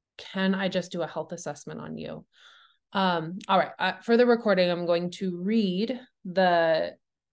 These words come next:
sample verbiage for asking for a practice health assessment that I put in the chat. "Hey, Jane, question for you. I'm expanding the population of clients I can serve as a health coach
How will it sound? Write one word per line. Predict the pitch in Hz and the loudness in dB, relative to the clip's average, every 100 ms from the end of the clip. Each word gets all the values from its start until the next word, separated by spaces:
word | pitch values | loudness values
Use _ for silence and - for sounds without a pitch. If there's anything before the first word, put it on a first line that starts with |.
| _ _ _ | _ _ _
sample | - 214 202 190 190 180 | -4 0 2 0 -2 -2
verbiage | 180 165 156 180 190 | -2 -2 -4 -6 -6
for | - 170 | -6 -4
asking | - 170 - 196 185 | -2 -4 -4 -4 -2
for | 185 175 | -2 -2
a | 170 | -2
practice | 165 - 180 | -6 -8 -12
health | - 156 160 | -6 -8 -8
assessment | 160 139 - 202 254 233 _ _ _ _ - | -12 -12 -10 -8 -8 -8 _ _ _ _ -6
that | 185 | -4
I | |
put | 175 190 | -2 -4
in | 185 | -6
the | 170 | -8
chat. | - - - _ - - _ _ | -6 -8 -10 _ -20 -20 _ _
"Hey, | 277 285 | 2 2
Jane, | 233 220 214 214 | 4 4 4 2
question | 208 262 - 226 202 | 0 -4 -4 -2 -2
for | 190 | -2
you. | 175 160 151 156 - | -6 -4 -4 -4 -2
I'm | 190 | -2
expanding | 180 - - 208 233 247 | -2 -4 -4 0 0 0
the | |
population | 247 208 190 202 185 185 208 | -2 -2 -2 -2 -2 -4 -8
of | 190 | -8
clients | - 180 180 180 | -6 -4 -4 -4
I | 175 | -4
can | 185 | -4
serve | 185 175 170 | -4 -4 -4
as | 180 | -4
a | |
health | 190 156 - | -4 -4 -4
coach | 170 156 - | -4 -4 -6